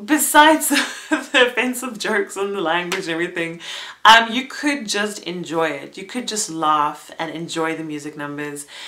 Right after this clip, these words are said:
Um, and I actually thought that all of their voices were fantastic. I did think that the actor that played, um,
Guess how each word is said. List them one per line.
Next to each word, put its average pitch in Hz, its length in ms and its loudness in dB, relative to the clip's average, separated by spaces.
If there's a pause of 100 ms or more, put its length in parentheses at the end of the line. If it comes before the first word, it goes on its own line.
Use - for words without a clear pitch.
(340)
Um, 254 180 8
and 294 160 -4
I 349 60 -2
actually - 500 -4
thought 311 360 0
that 190 220 -10
all 277 240 -6
of 415 160 -8
their 214 120 -4
voices 170 680 -8
were 165 80 -10
fantastic. - 1500 -4
I 214 80 -10
did 214 360 -2
think 165 360 -6
that 147 280 -4
the 151 140 -10
actor 135 360 -8
that 147 180 -10
played, 131 640 -14
um, 127 460 -12